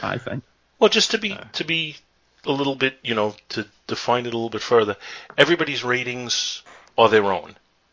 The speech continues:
Speaker 2: and whatever standards you choose to apply are your own.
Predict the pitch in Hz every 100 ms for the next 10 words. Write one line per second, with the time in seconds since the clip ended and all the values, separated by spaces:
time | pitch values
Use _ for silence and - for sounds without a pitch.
0 | _ _ 110 107 117 123 - - 127 117
1 | 110 113 104 - 117 107 - 101 - 113
2 | 107 98 98 104 104 98 90 80